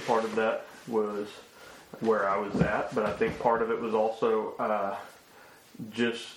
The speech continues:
the, the, the way that the, the group or whatever that I was, I kept seeing was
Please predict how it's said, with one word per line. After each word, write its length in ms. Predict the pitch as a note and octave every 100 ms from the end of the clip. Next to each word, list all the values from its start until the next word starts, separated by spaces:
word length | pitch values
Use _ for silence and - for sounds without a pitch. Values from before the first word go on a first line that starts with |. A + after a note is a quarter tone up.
| - G#2+
the, 320 | A2+ G#2+ G#2 - -
the, 420 | A2+ A2 G#2+ G#2+
the 80 | A2+
way 340 | G#2+ A2 A2 A2
that 280 | A2 G#2+ - - - C3 A2
the, 140 | A#2 G2 - - - - - A#2
the 120 | A2
group 480 | G#2 G#2+ A2+ A2+ A2
or 100 | G#2+
whatever 540 | G#2+ G#2+ G#2+ G#2+ G#2
that 120 | G2+ G#2
I 80 |
was, 340 | G#2 G#2 G2 -
I 200 | A2+ G#2
kept 320 | G#2+ A2+ G#2
seeing 440 | - B2 A2+ G#2+ G#2
was 140 | G2+